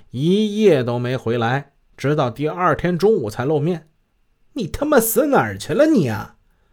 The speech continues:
李伟民怒骂道，眼睛瞪得挺吓人。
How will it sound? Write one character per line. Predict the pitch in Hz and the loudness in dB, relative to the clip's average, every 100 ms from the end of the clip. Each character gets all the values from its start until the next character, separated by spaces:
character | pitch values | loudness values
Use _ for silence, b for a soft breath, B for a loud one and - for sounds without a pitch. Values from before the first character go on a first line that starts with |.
| _ _ _ | _ _ _
李 | 123 208 | -2 4
伟 | 208 151 | 4 4
民 | 131 156 208 | 2 0 2
怒 | 226 196 | 4 4
骂 | 185 180 | 6 4
道， | 170 165 165 _ _ | 4 2 -2 _ _
眼 | 104 107 107 | -8 -6 -4
睛 | 113 | -6
瞪 | 127 185 147 | 0 2 2
得 | |
挺 | 139 135 | -2 -4
吓 | 113 147 | 0 0
人。 | 117 127 165 | 2 -2 -4